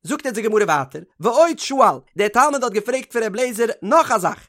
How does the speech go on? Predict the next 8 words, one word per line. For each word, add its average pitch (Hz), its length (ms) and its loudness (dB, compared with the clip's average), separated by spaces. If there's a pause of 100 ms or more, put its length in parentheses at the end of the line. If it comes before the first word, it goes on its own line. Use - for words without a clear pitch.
שמעתי 277 580 0
שחולקין 247 640 -2 (100)
בין 220 220 0
מחט 254 600 2
למחט. 220 540 0 (100)
איך - 80 -10
האב 208 80 -2
געהערט, 277 320 -2